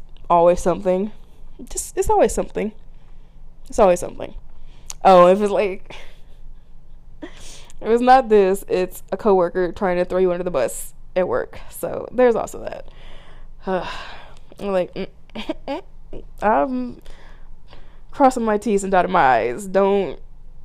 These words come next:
try and mix up my shit with your shit. So, I'll leave it at that for now. I will leave it at that for now.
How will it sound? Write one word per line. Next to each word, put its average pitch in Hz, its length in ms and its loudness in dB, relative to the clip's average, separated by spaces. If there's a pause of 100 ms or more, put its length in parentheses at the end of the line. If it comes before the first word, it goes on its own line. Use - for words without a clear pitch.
(580)
try 202 200 0
and 180 100 -2
mix 165 200 -4
up - 80 -6
my 156 220 -2
shit - 360 -6
with - 140 -8
your 131 160 -4
shit. - 400 -10 (100)
So, - 520 -6 (420)
I'll 226 200 8
leave 214 160 8
it 208 40 8
at 202 100 2
that 185 180 6
for 208 120 -2
now. 196 300 4
I 190 160 2
will 165 100 4
leave 190 160 0
it 196 60 2
at 185 60 0
that 180 140 2
for - 80 -8
now. - 280 -8